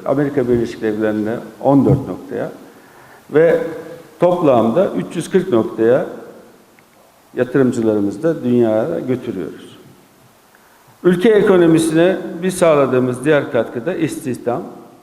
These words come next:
On bin çalışandan bugün doksan dört bin çalışanımızın Türk Hava Yolları'nda bulunmakta. Yüz elli bin çalışana kadar gideceğimizi tahmin ediyoruz. Ülke ekonomisine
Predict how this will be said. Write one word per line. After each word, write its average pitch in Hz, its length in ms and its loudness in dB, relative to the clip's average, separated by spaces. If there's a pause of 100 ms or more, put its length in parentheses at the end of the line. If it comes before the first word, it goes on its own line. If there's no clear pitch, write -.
(120)
On 175 260 2
bin 131 140 0
çalışandan 120 760 -4
bugün 151 300 0
doksan 160 400 0
dört 165 240 0
bin 131 120 0
çalışanımızın 107 760 -6 (840)
Türk 120 160 -10
Hava 110 180 4
Yolları'nda 95 580 -2
bulunmakta. 98 640 -4 (480)
Yüz 175 480 0
elli 165 340 2
bin 123 140 2
çalışana 117 600 -2
kadar 147 300 -4 (440)
gideceğimizi 120 640 -2
tahmin 123 300 -4
ediyoruz. 92 420 -10 (1900)
Ülke 185 280 4
ekonomisine 175 840 4